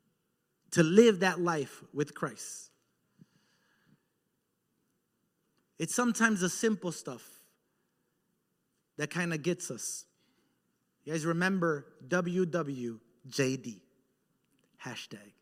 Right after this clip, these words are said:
What would Jesus do? It's such a simple question. In fact, a few weeks ago, they gave my son that bracelet. And, uh, I was like, "Man, let me wear that bracelet. Let me steal it."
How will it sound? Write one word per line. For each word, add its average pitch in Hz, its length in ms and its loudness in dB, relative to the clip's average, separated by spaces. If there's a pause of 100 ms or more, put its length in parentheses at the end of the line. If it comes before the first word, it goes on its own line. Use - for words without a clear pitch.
(1040)
What 185 360 2
would 165 240 0
Jesus 131 460 -4
do? 101 200 -14 (840)
It's 185 140 -8
such - 220 -6
a 214 60 -2
simple 196 340 -2
question. 185 500 -8 (1300)
In 143 100 -8
fact, 202 600 -2 (180)
a 139 80 -10
few 208 200 -2
weeks 214 220 0
ago, 156 180 -2
they 147 100 -4
gave 156 180 -2
my 151 160 -4
son 151 300 -4
that 135 200 -6
bracelet. 143 440 -6 (920)
And, 139 540 -2
uh, 131 320 -10
I 160 120 -16
was 175 80 -14
like, 160 160 -12
"Man, 170 380 -8 (540)
let 208 80 -8
me 262 100 -2
wear 139 280 0
that 123 200 -4
bracelet. 123 480 -10
Let 143 80 -12
me 156 100 -10
steal 127 360 -8
it." 110 100 -16